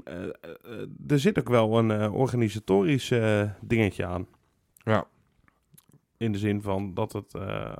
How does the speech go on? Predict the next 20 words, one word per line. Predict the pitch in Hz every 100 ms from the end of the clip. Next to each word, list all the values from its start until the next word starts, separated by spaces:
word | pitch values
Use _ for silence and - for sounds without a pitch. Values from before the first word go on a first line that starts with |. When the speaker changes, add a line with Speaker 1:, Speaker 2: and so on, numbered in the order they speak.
| -
Speaker 1:
ook | 110 -
onderling, | 113 104 113 131 117
zeg | -
maar, | 104 101 - _
acties. | 151 - 104 117 - - - _ _
Bij | 98
Ajax | - 110 98 -
zag | 113 -
je, | 107 123 -
er | 117
gebeurde | 95 104 101
niks, | 131 110 -
hè? |
Een | 113
paar | 135 92
fakkels. | - 117 95 107 - _ _ - - - _ _
Geen | - 98
groot | 98 95
spandoek, | - 127 120 98 -
eh, | -